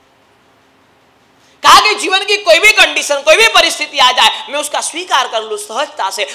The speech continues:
उसमें मुझे कोई दिक्कत ना हो, कोई परेशानी ना हो। जो हो जाए वह अच्छे के लिए, ये भावना भीतर में चलती रहे। प्रभु, स्वीकार भाव देना।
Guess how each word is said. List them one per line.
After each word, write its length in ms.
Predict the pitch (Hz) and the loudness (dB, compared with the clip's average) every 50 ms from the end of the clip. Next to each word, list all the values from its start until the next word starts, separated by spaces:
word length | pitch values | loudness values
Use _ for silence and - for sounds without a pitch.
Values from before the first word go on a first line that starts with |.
| - 220 | -12 -12
उसमें 200 | - 294 285 254 | -8 -8 -8 -8
मुझे 180 | 247 226 262 | -8 -10 -10
कोई 120 | 254 247 214 | -10 -10 -10
दिक्कत 400 | 185 233 - - - 302 - 254 | -10 -12 -10 -6 -6 -6 -4 -4
ना 100 | 233 208 | -4 -6
हो, 60 | 196 | -4
कोई 160 | - 226 220 | -4 -4 -6
परेशानी 540 | 208 196 190 214 240 - 285 277 320 359 381 | -4 -4 -6 -8 -6 -6 -4 -4 -4 -4 -6
ना 100 | 370 320 | -8 -10
हो। 220 | - - - - _ _ _ _ _ _ _ _ _ _ _ _ _ _ _ _ _ _ _ _ _ _ _ _ _ _ _ _ _ _ _ _ _ _ _ _ _ _ _ _ _ _ _ _ | -12 -12 -18 -20 _ _ _ _ _ _ _ _ _ _ _ _ _ _ _ _ _ _ _ _ _ _ _ _ _ _ _ _ _ _ _ _ _ _ _ _ _ _ _ _ _ _ _ _
जो 160 | - 247 226 | -10 -10 -10
हो 220 | 202 - 196 208 208 | -10 -8 -8 -8 -6
जाए 280 | 208 175 151 151 151 | -6 -6 -8 -8 -8
वह 120 | 151 170 - | -12 -14 -14
अच्छे 360 | - - - - - 247 220 | -14 -12 -12 -10 -8 -8 -10
के 140 | - 190 175 | -10 -12 -16
लिए, 380 | 160 156 160 156 151 - - - | -16 -14 -14 -14 -14 -14 -10 -8
ये 60 | 190 | -8
भावना 420 | 196 190 175 185 190 190 196 185 160 | -8 -8 -10 -12 -12 -10 -10 -10 -12
भीतर 340 | - 185 185 - 196 180 175 | -12 -14 -16 -14 -14 -14 -14
में 140 | 165 151 | -16 -18
चलती 380 | 143 - 175 175 170 - 175 165 | -16 -16 -16 -16 -16 -20 -20 -20
रहे। 260 | - - _ _ _ _ _ _ _ _ _ _ _ _ _ _ _ _ _ _ _ _ _ _ _ _ _ _ _ _ _ _ _ _ _ _ _ _ | -20 -20 _ _ _ _ _ _ _ _ _ _ _ _ _ _ _ _ _ _ _ _ _ _ _ _ _ _ _ _ _ _ _ _ _ _ _ _
प्रभु, 200 | 156 196 185 208 | -20 -16 -14 -14
स्वीकार 540 | 208 208 - 208 208 202 - 240 214 202 180 | -14 -14 -14 -16 -18 -14 -10 -10 -8 -8 -10
भाव 220 | 143 143 139 123 127 | -12 -18 -20 -20 -20
देना। 340 | _ _ - - _ _ | _ _ -20 -20 _ _